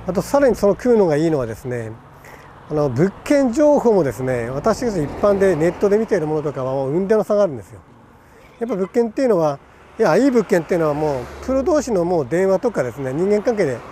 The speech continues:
さばかれていきます。で、そこでもう残って残って残ったものが私たちが、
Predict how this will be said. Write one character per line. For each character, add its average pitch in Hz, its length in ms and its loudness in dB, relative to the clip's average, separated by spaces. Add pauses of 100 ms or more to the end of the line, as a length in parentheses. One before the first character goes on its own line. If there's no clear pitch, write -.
(260)
さ 214 140 -2
ば 220 100 2
か 262 80 4
れ 233 80 6
て 156 80 -6
い 120 40 -4
き 123 40 -6
ま 110 100 -6
す。 - 220 -20 (1120)
で、 214 120 6
そ 240 140 2
こ 277 180 2
で 294 220 2 (800)
も 214 140 4
う 196 40 6
残 220 260 4
っ - 20 2
て - 140 2
残 269 200 2
っ - 20 0
て 262 120 2
残 240 180 4
っ 285 40 0
た - 140 2
も 277 140 4
の 320 120 4
が 254 100 6
私 180 260 0
た 180 80 -4
ち - 100 -10
が、 147 300 -4